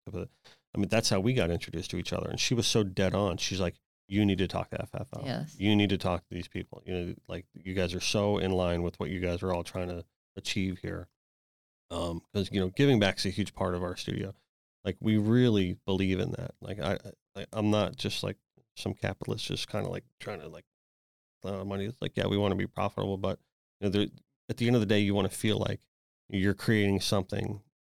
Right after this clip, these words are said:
Speaker 1: that's special, um, that, you know, it's meaningful, um,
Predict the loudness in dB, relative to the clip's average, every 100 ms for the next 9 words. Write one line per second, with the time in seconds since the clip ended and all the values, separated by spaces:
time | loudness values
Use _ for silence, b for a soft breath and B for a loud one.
0 | _ -8 -6 -4 0 0 0 -2 -4 -8
1 | _ _ _ _ -2 2 2 2 0 0
2 | 0 0 -4 -4 -2 -2 -4 -10 -6 2
3 | 4 4 2 0 -4 -6 _ _ _ _
4 | -6 -4 -4